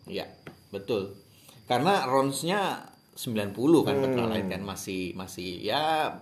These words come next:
Speaker 1: mobil sekarang sembilan satu, <laughs> jadi cuma selisih satu lah
Speaker 2: Iya,
Speaker 1: gitu
Speaker 2: iya,
Speaker 1: kan.
Speaker 2: iya. Masih
Speaker 1: Masih
Speaker 2: boleh
Speaker 1: oke.
Speaker 2: lah.
Speaker 1: Atau kalau nggak dicampur lah setidaknya <laughs> itu Pertamax sama Petralite gitu. Nah, ini yang,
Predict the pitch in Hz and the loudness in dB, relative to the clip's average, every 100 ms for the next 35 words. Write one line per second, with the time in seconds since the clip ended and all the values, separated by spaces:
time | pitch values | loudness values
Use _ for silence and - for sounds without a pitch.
0 | - 104 101 113 127 107 131 127 104 90 | -10 -6 -4 -4 -4 -6 -6 -6 -8 -8
1 | 90 - 113 - 110 - 165 123 110 104 | -8 -4 -6 -4 -4 -2 -2 -2 -4 -6
2 | 107 104 107 135 123 117 135 135 135 151 | -2 -2 0 0 2 6 10 10 10 8
3 | 117 - 113 113 123 - 214 214 190 165 | 8 6 4 2 0 -6 -10 -8 -8 -6
4 | 101 123 123 131 147 151 127 98 87 95 | 0 4 8 10 10 10 8 4 -2 -2
5 | 135 127 113 120 127 104 95 98 123 123 | 0 2 2 2 -2 -2 -6 -2 0 0
6 | 113 117 110 - 180 143 120 - 101 107 | 0 -2 -2 0 2 2 0 -2 -4 -2
7 | 110 101 101 98 - 101 104 104 101 104 | -2 -4 -4 -8 -6 0 0 0 -2 -6
8 | 92 85 82 80 - - - - 107 101 | -6 -6 -8 -8 -12 -18 -16 -4 -2 0
9 | 120 165 151 131 | 0 0 0 -2